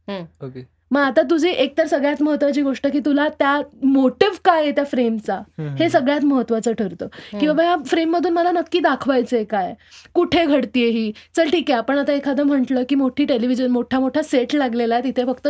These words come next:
Speaker 3: छोट्या छोट्या प्रॉपर्टीज लावून आपल्याला ते सेट करायला लागतं,
Speaker 1: हम्म.
Speaker 3: ते उभं करायला लागतं की मला
Speaker 1: हम्म,
Speaker 3: चल
Speaker 1: हम्म, हम्म.
Speaker 3: नऊश-, न-, नव्वद सालचं, नव्वद दशकातलं शूट होतंय, तर तशा प्रकारेच त्या प्रॉपर्टीज लावून ते नव्वद दशकातलं शूट चालू
Speaker 1: पिरियड
Speaker 3: आहे.
Speaker 1: ड्रामा असेल
Speaker 2: हो.
Speaker 1: तर.
Speaker 3: तो पिरियड ड्रामा आहे,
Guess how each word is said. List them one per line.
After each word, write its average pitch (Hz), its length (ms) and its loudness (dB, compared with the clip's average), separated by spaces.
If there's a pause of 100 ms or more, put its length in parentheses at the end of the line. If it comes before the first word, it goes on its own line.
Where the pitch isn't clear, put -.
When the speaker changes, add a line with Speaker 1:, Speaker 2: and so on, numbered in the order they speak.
Speaker 3:
छोट्या 254 260 -4
छोट्या 302 160 -4
प्रॉपर्टीज 247 580 -2
लावून 262 180 0
आपल्याला 240 300 -2
ते 311 260 -2 (340)
सेट - 340 0
करायला 214 360 0
लागतं, 175 320 -8
Speaker 1:
हम्म. 208 340 -8
Speaker 3:
ते 349 60 2
उभं 349 280 2
करायला 262 360 2
लागतं 196 340 -2
की 277 60 2
मला 269 120 4
Speaker 1:
हम्म, 277 140 2
Speaker 3:
चल 285 140 0
Speaker 1:
हम्म, 190 140 -4
हम्म. 180 260 -4
Speaker 3:
नऊश-, 277 420 0
न-, 285 240 2 (100)
नव्वद 262 440 4
सालचं, 311 440 0
नव्वद 254 420 2
दशकातलं 302 600 0
शूट 294 260 0
होतंय, 247 280 0
तर 339 160 0
तशा 320 180 2
प्रकारेच 392 420 0
त्या 427 80 0
प्रॉपर्टीज 339 540 2
लावून 370 180 0
ते 392 60 0
नव्वद 339 540 2
दशकातलं 370 520 0
शूट 370 320 -2
चालू - 160 4
Speaker 1:
पिरियड 320 220 4
Speaker 3:
आहे. 311 100 2
Speaker 1:
ड्रामा 202 280 4
असेल - 220 -4
Speaker 2:
हो. 285 100 -2
Speaker 1:
तर. - 40 -2
Speaker 3:
तो 370 100 4
पिरियड 330 360 0
ड्रामा 311 300 2
आहे, 233 300 -2